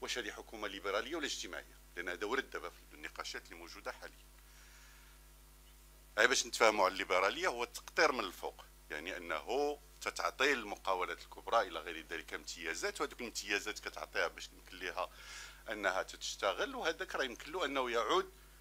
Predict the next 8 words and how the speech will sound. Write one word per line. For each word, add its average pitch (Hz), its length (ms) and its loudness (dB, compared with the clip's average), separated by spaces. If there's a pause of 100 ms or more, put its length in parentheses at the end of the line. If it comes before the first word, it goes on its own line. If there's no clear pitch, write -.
(220)
بالنفع 123 460 0
على 123 280 10
من 117 160 2
هو 113 220 -2
تحت - 300 -6
بالنسبه 120 400 -6
لهذه 110 180 -2
المقاولات. 95 680 -4